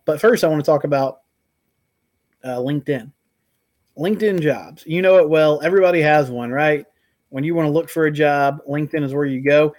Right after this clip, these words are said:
But also, if you're a hiring manager, LinkedIn is the place to go. You can create a free job post in just minutes. As we know, time is of the essence nowadays. You're always busy. You always have things to do. So go to LinkedIn Jobs, create that free job post, and immediately, boom, it's gonna be blasted out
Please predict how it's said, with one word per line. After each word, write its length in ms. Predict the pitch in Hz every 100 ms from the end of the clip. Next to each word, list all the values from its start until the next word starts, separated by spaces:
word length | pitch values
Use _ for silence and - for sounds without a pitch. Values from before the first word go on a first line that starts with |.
| - _ _ _
But 220 | 170 202 208
also, 420 | 247 262 277 196
if 120 | 156
you're 140 | 190 185
a 60 |
hiring 380 | 156 175 185 160
manager, 600 | 165 180 170 190 185 175
LinkedIn 520 | 147 156 208 208 185 175
is 160 | 143
the 80 | 147
place 340 | - 156 151 -
to 80 |
go. 120 | 135 131
You 140 | 170
can 100 | 196
create 260 | 208 202 165
a 60 |
free 300 | - 190 233
job 360 | 170 190 180 156
post 300 | 180 175 170
in 120 | 156
just 200 | 165 156
minutes. 540 | 156 175 151 - - _ _ _ _ _ 165
As 220 | 180 175
we 120 | 185
know, 360 | 165 160 151 - -
time 340 | 165 170 170
is 100 | 147
of 100 | 139
the 160 | 139 147
essence 440 | 156 160 156 -
nowadays. 680 | 151 147 147 143 143 139 - _ _ _ -
You're 120 | 147
always 260 | 175 165 143
busy. 240 | 147 131
You 80 | 139
always 160 | 160
have 140 | 156 147
things 260 | 151 139
to 60 | 135
do. 220 | 127 120 - _ _ _
So 120 | - 160
go 100 | 196
to 80 |
LinkedIn 340 | 202 202 190 175
Jobs, 300 | 170 170 147
create 300 | 165 180 185
that 200 | 175 143
free 200 | 180 175
job 340 | 160 165 156
post, 320 | 170 170 151
and 80 | 143
immediately, 540 | 151 180 175 151 156 147
boom, 300 | 135 165 143
it's 100 | 123
gonna 100 | 156
be 140 | 156 147
blasted 580 | 139 151 160 165 170
out 220 | 160 156